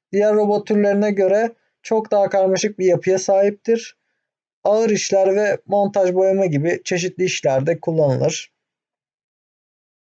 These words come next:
Bu da kendisinin hareketi.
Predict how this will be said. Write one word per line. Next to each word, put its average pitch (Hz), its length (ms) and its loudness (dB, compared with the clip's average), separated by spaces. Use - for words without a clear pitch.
Bu 185 80 -4
da 185 280 0
kendisinin 170 600 -2
hareketi. 156 720 -2